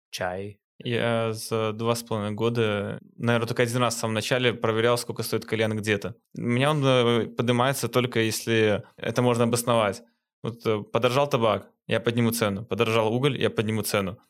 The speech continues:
Speaker 2: Если я посчитал нужным поднять зарплату своим кальянным мастерам, я подниму цену. Нет других причин, почему я могу поднять цены. Если конкуренты подняли цены, я не подниму цены из-за
Speaker 1: А если
Speaker 2: конкурентов.
Speaker 1: опустили?
Speaker 2: Не опущу из-за конкурентов, потому что если я опущу цену, у меня упадет зарплата у сотрудников.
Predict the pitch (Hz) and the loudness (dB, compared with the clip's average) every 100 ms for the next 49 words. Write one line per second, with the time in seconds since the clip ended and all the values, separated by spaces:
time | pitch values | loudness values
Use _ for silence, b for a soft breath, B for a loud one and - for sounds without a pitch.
0 | _ 120 117 117 113 107 104 101 - 117 | _ -2 0 2 2 4 2 0 0 0
1 | 113 - 120 120 113 107 110 107 113 113 | 0 0 0 2 0 0 -2 0 0 0
2 | 110 113 107 104 101 107 104 - 107 107 | 0 0 0 -2 -2 -2 -4 -4 -2 0
3 | 107 101 107 120 156 120 107 113 113 - | 0 0 0 0 0 -2 0 0 0 0
4 | 98 95 - _ 104 113 127 104 110 107 | -4 -4 -12 _ -4 0 0 0 -2 -2
5 | - 107 139 120 110 107 104 107 110 104 | -2 -2 -2 -2 -2 -2 -2 -4 -2 -2
6 | 101 101 - 127 131 120 - 120 120 117 | -2 -2 -2 0 0 -2 -2 -2 0 0
7 | 156 156 123 110 117 113 117 104 95 98 | 0 2 2 2 -2 -2 -2 -2 -4 -2
8 | 98 107 113 104 98 104 - 110 107 107 | -2 -2 0 0 0 -2 -4 -2 -2 -2
9 | - _ 120 120 117 117 113 98 104 101 | -8 _ 0 0 0 -4 -2 -2 -2 -4
10 | 104 98 95 92 - - 110 107 - 110 | -4 -4 -4 -6 -12 -8 -4 -2 0 0
11 | - 113 113 120 156 170 117 107 107 113 | 0 -2 -2 -2 0 2 2 2 0 -2
12 | - 110 127 135 117 117 120 117 - 107 | -2 0 2 0 2 0 0 -6 -6 -8
13 | 101 117 | -8 -12